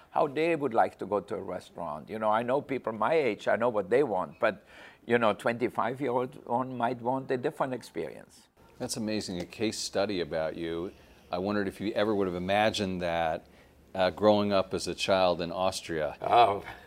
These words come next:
Speaker 1: <laughs> you know, having never gone to high school, having never gone to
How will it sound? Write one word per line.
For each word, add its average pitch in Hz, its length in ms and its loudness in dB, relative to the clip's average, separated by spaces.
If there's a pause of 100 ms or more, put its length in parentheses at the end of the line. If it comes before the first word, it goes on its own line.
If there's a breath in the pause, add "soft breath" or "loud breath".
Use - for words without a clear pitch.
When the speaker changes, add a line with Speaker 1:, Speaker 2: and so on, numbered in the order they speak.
(120)
Speaker 1:
<laughs> - 340 -10
you 107 200 0
know, 139 300 4 (320 loud breath)
having 127 420 2
never 160 240 0
gone 147 240 -2
to 139 100 -4
high 127 180 4
school, 135 520 -2 (480 soft breath)
having 135 420 -4
never 151 280 -2
gone 135 440 -4
to 113 260 -2